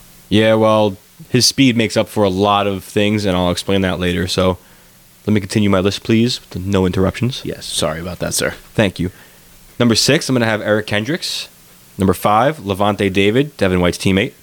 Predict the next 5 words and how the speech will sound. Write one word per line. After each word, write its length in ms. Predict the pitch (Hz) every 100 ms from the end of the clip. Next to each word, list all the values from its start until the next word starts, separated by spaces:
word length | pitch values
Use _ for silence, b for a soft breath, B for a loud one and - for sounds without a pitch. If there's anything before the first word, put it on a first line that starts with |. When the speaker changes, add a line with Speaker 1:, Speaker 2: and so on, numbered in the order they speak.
| _ _ _ _ _ _ _ _
Speaker 1:
Number 200 | - 101
four, 600 | 98 - 156 160 117 117 127 _ _ - _ _ _ - - - - -
Roquan 460 | 110 147 - 135 117
Smith, 580 | - 110 95 - - - - -
who 460 | 113 101 95 92